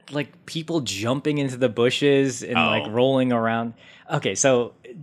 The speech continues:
Speaker 1: to get into it a little more, the
Speaker 2: Mm-hmm.
Speaker 1: reason why I don't feel, why I feel that martial arts, uh, it doesn't really work well in a war movie for me is there is so much flipping and twirling, and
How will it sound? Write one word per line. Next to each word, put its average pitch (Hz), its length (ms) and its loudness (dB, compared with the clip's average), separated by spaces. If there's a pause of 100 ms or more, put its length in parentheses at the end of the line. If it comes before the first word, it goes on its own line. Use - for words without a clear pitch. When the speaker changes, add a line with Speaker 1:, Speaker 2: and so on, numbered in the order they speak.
(140)
Speaker 1:
to 139 120 0
get 139 180 4
into 131 220 0
it 120 100 2
a 110 60 -2
little 113 240 0
more, 101 440 -4
the 110 140 -4
Speaker 2:
Mm-hmm. 117 100 -2
Speaker 1:
reason 160 420 -4
why 107 500 -2
I 110 80 -6
don't 107 260 -8
feel, 110 400 -6 (200)
why 110 280 0
I 104 60 -2
feel 104 300 -6
that 101 360 -8
martial 107 460 -4
arts, 104 320 -4 (360)
uh, - 60 -8 (260)
it 127 180 -14
doesn't 123 280 -6
really 120 200 -4
work 104 280 -8
well 107 220 0
in 104 180 -8
a 92 100 -10
war 107 240 -4
movie 139 280 -2
for 156 180 -8
me 165 180 -8
is 202 240 -6 (460)
there 113 240 -4
is 104 160 -6
so - 560 -4
much 151 260 -6
flipping 123 880 -2
and 101 180 -10
twirling, 117 800 -2 (100)
and 101 400 -8